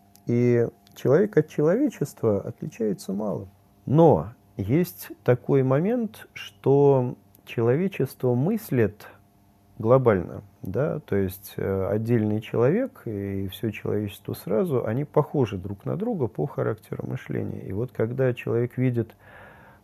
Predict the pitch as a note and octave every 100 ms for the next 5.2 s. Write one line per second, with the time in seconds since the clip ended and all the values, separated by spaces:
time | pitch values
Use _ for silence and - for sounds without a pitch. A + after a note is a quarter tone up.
0 | _ - G3 G#2 G#2 G2+ G2 G#2 C3+ -
1 | A2+ A2 G#2+ A#2 - B2 A#2 A2 - E3
2 | - C3+ - C#3 B2 G#2+ F#2+ G#2 A#2 A#2
3 | G#2 G2 G2 A2+ A#2+ A#2 - G2+ G2 G2
4 | - A#2 - G2+ A#2 A2+ G#2 G2+ A#2+ F#3+
5 | A#3